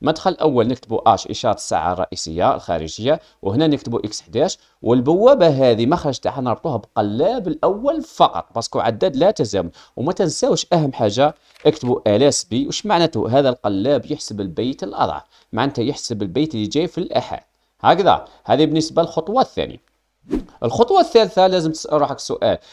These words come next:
العدد اللي راح تخدمه اسكو عدد تصاعدي ولا تنازلي؟ كما هنا راكم تلاحظوا في التمارين ما قلتلكش اسكو عدد تصاعدي ولا تنازلي. نهار اللي يجيك إشكالية كما هذه،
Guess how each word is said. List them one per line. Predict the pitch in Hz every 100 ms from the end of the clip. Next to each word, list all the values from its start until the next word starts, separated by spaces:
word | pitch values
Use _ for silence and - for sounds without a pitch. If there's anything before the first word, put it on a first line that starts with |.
| _
العدد | - 190 233
اللي | 202
راح | 190 -
تخدمه | 156 131 123 -
اسكو | 160 143
عدد | 127 123
تصاعدي | - 117 107 87 101 135 220 - _
ولا | 98 101 98 156 - -
تنازلي؟ | 214 165 87 87
كما | - 220 320
هنا | 220 202
راكم | 185 160
تلاحظوا | 170 160 147
في |
التمارين | - 135 185 143
ما |
قلتلكش | 135 143 151 -
اسكو | 151 175 147 - 131
عدد | 123 123
تصاعدي | - 120 104 87 104 190 - _ _
ولا | 113 147
تنازلي. | 196 - 214 87 90
نهار | 98 202
اللي | 285
يجيك | 190 190
إشكالية | 156 - 165 147
كما | 143 131 110
هذه، | 107 98 170